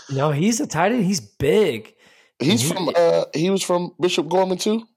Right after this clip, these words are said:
Speaker 1: Yeah, he was, uh, he was, uh, Tate Martell's teammate, buddy.
Speaker 2: Yeah, he was, he looks nice, man.
Speaker 1: He's gonna be a player.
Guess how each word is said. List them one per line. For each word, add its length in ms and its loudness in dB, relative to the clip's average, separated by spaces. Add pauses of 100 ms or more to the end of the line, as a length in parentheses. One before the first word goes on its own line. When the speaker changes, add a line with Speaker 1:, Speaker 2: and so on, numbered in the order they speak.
(260)
Speaker 1:
Yeah, 420 -2
he 120 -4
was, 260 0
uh, 340 2
he 140 -2
was, 320 2
uh, 400 0 (220)
Tate 160 2
Martell's 560 0
teammate, 400 -2 (560)
buddy. 240 2
Speaker 2:
Yeah, 80 0
he 160 0
was, 400 -4 (600)
he 180 -2
looks 260 2
nice, 400 0
man. 320 0 (280)
Speaker 1:
He's 220 -6
gonna 160 0
be 100 0
a 60 -2
player. 480 -6